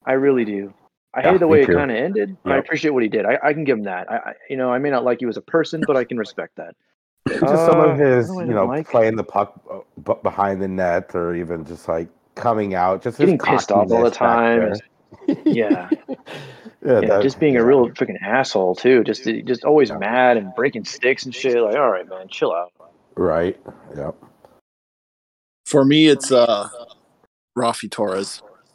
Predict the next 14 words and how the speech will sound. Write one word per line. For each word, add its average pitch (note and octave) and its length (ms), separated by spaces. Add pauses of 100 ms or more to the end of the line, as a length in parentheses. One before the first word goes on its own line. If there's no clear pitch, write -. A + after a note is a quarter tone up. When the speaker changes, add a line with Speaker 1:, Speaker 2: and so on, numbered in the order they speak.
(2000)
Speaker 2:
Okay. C3+ 260 (300)
Speaker 3:
Just A#2 340 (600)
Speaker 1:
Oh C3+ 320
yeah, B2+ 180
Rafi, B2 300
that's B2+ 240
a B2 40
good A2 140
one. G#2 380
That's B2 240
a G#2+ 60
good G#2+ 160
one. G#2 200 (2000)
Speaker 3:
And G#2+ 220